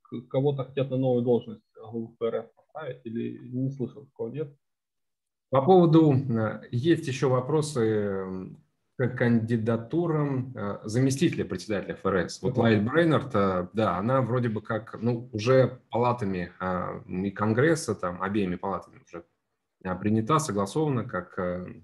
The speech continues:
Speaker 2: м, кандидат. Но официального еще решения нет. Поэтому,
Speaker 1: Мгм.
Speaker 2: ам, кто знает, может быть, какие-то кадровые перестановки все-таки впоследствии и, э, будут. Короче, показатель инфляции действительно очень важен.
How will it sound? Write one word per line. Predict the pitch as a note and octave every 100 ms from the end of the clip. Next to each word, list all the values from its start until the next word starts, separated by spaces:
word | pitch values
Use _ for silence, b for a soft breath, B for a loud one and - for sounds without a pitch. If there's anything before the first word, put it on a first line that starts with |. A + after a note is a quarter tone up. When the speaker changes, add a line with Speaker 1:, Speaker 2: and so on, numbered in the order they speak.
| -
Speaker 2:
м, | F2 F2
кандидат. | F#2+ F#2+ G2 F#2+ - b b b
Но | A2+ C#3
официального | C3+ C3 D3 E3+ D#3 A2+
еще | G2+ A#2+
решения | G#2+ - A2 G#2
нет. | G2 - _
Поэтому, | G2 G2 G#2+ G#2+ G#2+ G#2
Speaker 1:
Мгм. | C3+ C3 - _
Speaker 2:
ам, | G2 F#2+ F#2 F#2 F#2+ - - _ _
кто | - A#2+
знает, | A2+ G#2 A2
может | A2 A2
быть, | A2
какие-то | A2+ B2 -
кадровые | - G#2+ G#2 G2+ F#2+
перестановки | F2+ G#2 - A2+ A#2 -
все-таки | - G2+ -
впоследствии | _ F#2+ - G#2 - G2 F2 F2 _ _
и, | G2+ F#2+ -
э, | F#2 F2 -
будут. | A2 F#2 - _ b b b b b
Короче, | - - -
показатель | A#2+ B2+ C3 B2 - C3+
инфляции | C3 E3+ E3 - G#2+
действительно | G#2+ C3+ C3 A#2
очень | A2 A2
важен. | G2+ F#2 F2 F2+